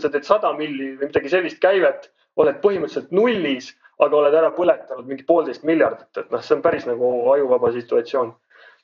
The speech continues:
Et mina arvan üldiselt, et Boltil maailma mastaabis on nagu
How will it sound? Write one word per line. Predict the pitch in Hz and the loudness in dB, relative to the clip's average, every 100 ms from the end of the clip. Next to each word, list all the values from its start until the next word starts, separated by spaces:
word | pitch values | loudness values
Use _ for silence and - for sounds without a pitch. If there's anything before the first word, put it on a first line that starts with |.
| _ - | _ -6
Et | 151 | 0
mina | 233 233 | 2 2
arvan | 180 170 202 | 2 0 -2
üldiselt, | 277 - 139 139 | -6 -6 -8 -6
et | 135 _ - | -8 _ 2
Boltil | 254 277 175 156 | 4 4 -2 2
maailma | 202 233 - | 2 0 -4
mastaabis | - - 151 139 135 | -8 0 0 0 -2
on | 139 | 0
nagu | 139 139 | 0 2